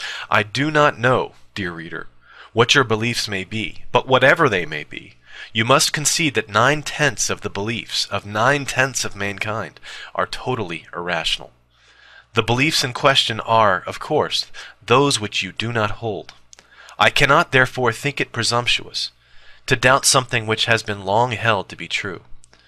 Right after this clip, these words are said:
especially when this opinion has only prevailed in certain geographical regions, as in the case with all theological opinions.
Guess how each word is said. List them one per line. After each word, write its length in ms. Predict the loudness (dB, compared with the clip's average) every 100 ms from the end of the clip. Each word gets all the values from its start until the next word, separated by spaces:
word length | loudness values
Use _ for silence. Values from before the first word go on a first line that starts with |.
| _ -10
especially 520 | -4 2 4 4 2
when 140 | 0 -2
this 180 | -4
opinion 500 | -6 -6 -6 -6 -10 -12 -20 -8
has 140 | -2 2
only 220 | 2 0
prevailed 480 | -4 -4 0 0 0
in 100 | -2
certain 380 | -2 -2 -4 -2
geographical 640 | -2 0 0 -2 -6 -8
regions, 540 | -6 -6 -6 -8 -12 -12 -20 -16 2
as 240 | 2 2
in 80 | -2
the 80 | -4
case 320 | -4 -4 -6
with 140 | -8 -4
all 220 | -4 -4
theological 640 | -8 -8 -6 -8 -8 -10
opinions. 680 | -14 -12 -12 -14 -12 -12